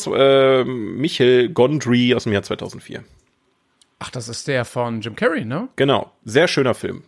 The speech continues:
Speaker 1: Also,
Speaker 2: Hab ich immer
Speaker 1: ist
Speaker 2: noch
Speaker 1: ein,
Speaker 2: nicht gesehen.
Speaker 1: ist ein Geheimtipp eigentlich tatsächlich. Ähm, und Jim Carrey mal in einer etwas anderen Rolle.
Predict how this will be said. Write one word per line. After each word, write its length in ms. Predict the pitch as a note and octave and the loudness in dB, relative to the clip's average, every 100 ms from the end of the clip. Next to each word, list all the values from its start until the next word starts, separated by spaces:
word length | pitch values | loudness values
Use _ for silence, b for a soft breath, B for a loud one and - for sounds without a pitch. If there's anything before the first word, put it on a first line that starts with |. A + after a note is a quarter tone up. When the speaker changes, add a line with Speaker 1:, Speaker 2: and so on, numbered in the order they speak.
| _ | _
Speaker 1:
Also, 240 | - B2 B2 | -4 0 0
Speaker 2:
Hab 60 | A#2+ | -2
ich 80 | |
immer 120 | - G#3 | -2 0
Speaker 1:
ist 40 | |
Speaker 2:
noch 60 | F#3+ | 0
Speaker 1:
ein, 60 | |
Speaker 2:
nicht 120 | F3+ | -2
gesehen. 440 | - D3+ D#3 A#2+ F#2+ | -6 -4 -4 -4 0
Speaker 1:
ist 200 | E3 F3 | 0 2
ein 100 | F3 | 2
Geheimtipp 520 | D#3+ D3+ F3 D3 - | 2 2 0 -2 -2
eigentlich 420 | E2+ F#2 F#2 F#2 | -4 -4 -8 -10
tatsächlich. 680 | - F#2 F#2+ F#2 A2+ D3+ - - | -8 -6 -6 -4 -4 -4 -8 -6
Ähm, 520 | G#2+ G#2 G#2+ G#2+ A#2+ - | -2 0 -2 -4 -8 -10
und 280 | D3 - | -10 -6
Jim 180 | B2+ B2+ | -4 -2
Carrey 280 | - A#2+ D3 | 0 2 2
mal 240 | C3 B2 | 2 0
in 140 | - B2 | 0 -2
einer 140 | A#2+ | -2
etwas 260 | - - - | -4 -4 -4
anderen 380 | C3 D3+ G2 F#2+ | -2 0 -2 0
Rolle. 320 | G2 G2 | 0 2